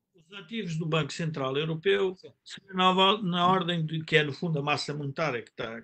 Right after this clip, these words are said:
Speaker 1: que, que vai criando, estava na ordem de dois.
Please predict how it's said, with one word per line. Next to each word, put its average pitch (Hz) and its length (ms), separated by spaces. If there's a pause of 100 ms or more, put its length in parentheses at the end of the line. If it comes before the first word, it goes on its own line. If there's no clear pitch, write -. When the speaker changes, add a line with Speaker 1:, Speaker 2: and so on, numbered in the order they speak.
Speaker 1:
que, 135 300
que - 80
vai 117 180
criando, 190 560 (1200)
estava 156 280
na 165 80
ordem 180 360
de 143 120
dois. 117 460